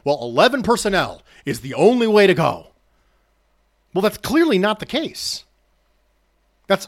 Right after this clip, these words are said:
obviously not the case. I just listed you off the examples. That's not the case.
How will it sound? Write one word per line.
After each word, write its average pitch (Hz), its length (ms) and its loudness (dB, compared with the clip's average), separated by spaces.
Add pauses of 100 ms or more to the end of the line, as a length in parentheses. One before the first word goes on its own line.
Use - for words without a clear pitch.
obviously 240 460 0
not 151 100 -4
the - 80 -12
case. 147 140 -8
I 151 100 0
just 233 200 -6
listed 190 360 -2
you 196 140 -2
off 214 160 -2
the 214 80 -4
examples. 180 480 -4
That's 156 180 -4
not 170 220 -6
the - 80 -12
case. - 500 -6